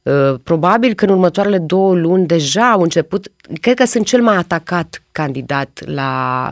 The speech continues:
uh, la prezidențiale, um, dar, uh, sunt absolut sigură că oamenii sunt inteligenți și o să, uh, o să se vadă la vot. Um,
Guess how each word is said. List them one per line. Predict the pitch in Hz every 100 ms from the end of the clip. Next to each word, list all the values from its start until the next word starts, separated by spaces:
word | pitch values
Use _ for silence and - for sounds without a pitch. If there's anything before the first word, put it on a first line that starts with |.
| -
uh, | 143 139 135 131
la | 147
prezidențiale, | - 151 147 151 139 - 135 127 156 254 269 _ _ _ _ _ _ - - _
um, | 170 165 160 156 151 151 151 151 151 151 - 160 151
dar, | 196 202 202
uh, | 208 196 190
sunt | 190 196
absolut | 208 - 202
sigură | 180 185 165 165 151
că | -
oamenii | 156 156 156 151
sunt | - 160 170
inteligenți | 175 160 147 127 131 127 202 226 -
și | 190
o | 165
să, | - 165 156 147 131 131 -
uh, | 143 143 139 139 135 135 139 _ _ _ _ _ _ _ _ _
o | 180
să | - 185 175 147 _ _ _ _ _ _ _ _
se | - - 185
vadă | 190 190 165 151 147 -
la | 180 165
vot. | 147 143 131 180 - - - - - - _ _
Um, | - 170 170 165 165 165 170 165